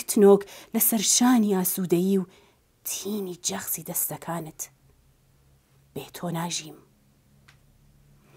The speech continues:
گەر بێت و حەزەکانم هەر بە تامەزرۆیی بچنە نێو باوشی تاریکیەوە، ژان نامگرێ و نەفرەت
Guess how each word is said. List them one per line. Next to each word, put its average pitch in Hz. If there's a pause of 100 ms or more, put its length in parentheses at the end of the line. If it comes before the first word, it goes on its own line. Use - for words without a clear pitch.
(500)
گەر 190
بێت 202
و 214
حەزەکانم 196
هەر 240
بە 214 (100)
تامەزرۆیی 208 (360)
بچنە 185
نێو 175
باوشی 170
تاریکیەوە، 175 (840)
ژان 170 (120)
نامگرێ 170
و 147 (600)
نەفرەت 160